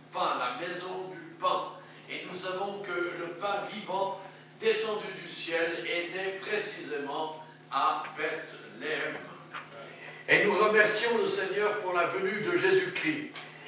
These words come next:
et pour tous les bienfaits qui nous ont été accordés au travers de lui.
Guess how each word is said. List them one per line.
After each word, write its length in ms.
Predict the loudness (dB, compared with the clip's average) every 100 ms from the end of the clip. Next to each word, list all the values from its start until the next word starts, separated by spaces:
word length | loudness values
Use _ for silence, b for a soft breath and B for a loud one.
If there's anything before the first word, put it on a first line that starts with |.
| -6
et 120 | -2 2
pour 200 | 2 0
tous 140 | 0
les 120 | -2
bienfaits 720 | 0 2 4 4 6 6 6 4
qui 80 | 0
nous 120 | 0
ont 120 | -2 -2
été 200 | -2 -2
accordés 680 | -2 -2 -2 0 0 -2 -4 -10 -10 -6
au 60 |
travers 560 | -4 0 2 2 2 -2
de 80 | -4
lui. 160 | -8